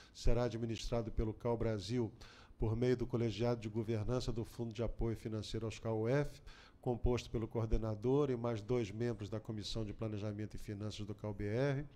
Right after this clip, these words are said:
e por três presidentes representantes dos cal U F. Considerando que o artigo segundo do artigo, parágrafo segundo do artigo nono da resolução número, número noventa e sete dispõe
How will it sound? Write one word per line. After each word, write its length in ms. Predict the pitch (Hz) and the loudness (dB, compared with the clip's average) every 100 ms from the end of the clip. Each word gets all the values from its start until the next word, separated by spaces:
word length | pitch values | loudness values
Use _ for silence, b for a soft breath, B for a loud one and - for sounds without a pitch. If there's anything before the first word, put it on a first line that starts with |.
| B B B B - | B B B B -2
e 80 | 120 | 0
por 240 | - 117 | 2 -2
três 340 | - 131 131 | 2 4 4
presidentes 680 | - 131 110 101 113 127 123 | 2 0 -2 0 2 0 10
representantes 800 | - - 120 110 107 - 117 - | 10 10 4 0 0 2 2 0
dos 180 | 113 - | -6 -4
cal 220 | 123 120 | 2 2
U 60 | 113 | 2
F. 380 | 95 - - - - B B B B - | -2 -8 -16 -20 -20 B B B B -8
Considerando 760 | 120 - 127 127 131 131 107 95 | -6 -4 2 4 4 2 2 -4
que 120 | - | -2
o 60 | |
artigo 320 | 117 - 123 117 | 6 6 6 -4
segundo 480 | - 107 110 127 | -6 -4 -2 -4
do 160 | 98 107 | -4 0
artigo, 340 | 104 - - - - - - - | 8 8 8 -10 -20 -20 -12 0
parágrafo 340 | 127 135 135 | 4 4 4
segundo 380 | - 120 113 123 | 0 0 2 2
do 60 | 117 | 10
artigo 320 | 104 123 113 | 12 10 2
nono 260 | 110 120 | 2 2
da 80 | 104 | 2
resolução 400 | 110 107 107 120 | 0 0 -2 -2
número, 300 | 110 110 113 143 | -2 -2 -2 -2
número 260 | 120 117 | -2 0
noventa 320 | 113 110 120 | 0 0 2
e 80 | 117 | 0
sete 300 | - 117 107 | 2 -2 -2
dispõe 560 | 104 110 - 135 127 | -4 -4 4 6 6